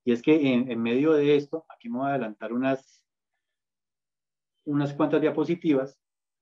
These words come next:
y vamos a hablar un poco de los elementos de ayuda para la territorialidad y el cuidado comunitario desde la biblioteca. Y es que hay varios elementos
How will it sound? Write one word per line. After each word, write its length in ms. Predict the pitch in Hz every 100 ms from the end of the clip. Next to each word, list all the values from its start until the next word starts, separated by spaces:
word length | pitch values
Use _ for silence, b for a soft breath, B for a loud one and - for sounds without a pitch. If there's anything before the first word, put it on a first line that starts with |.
| _ _ _ _
y 100 | 127
vamos 240 | 123 147
a 40 | 139
hablar 120 | 127
un 80 | 127
poco 200 | 143 156
de 60 |
los 100 | 139
elementos 400 | 123 110 113 151
de 80 | 139
ayuda 340 | 117 147 156 143
para 140 | 123
la 100 | 117
territorialidad 960 | - 117 113 113 110 101 101 123 170 -
y 100 | 131
el 140 | 123
cuidado 300 | - 117 131
comunitario 500 | 139 135 117 113 120
desde 160 | 127 123
la 100 | 110
biblioteca. 560 | 107 98 - 113 - _ _ _ b b b -
Y 80 |
es 100 | 117
que 100 | -
hay 60 | 156
varios 320 | 165 160 165
elementos 680 | 156 120 131 143 143 160 -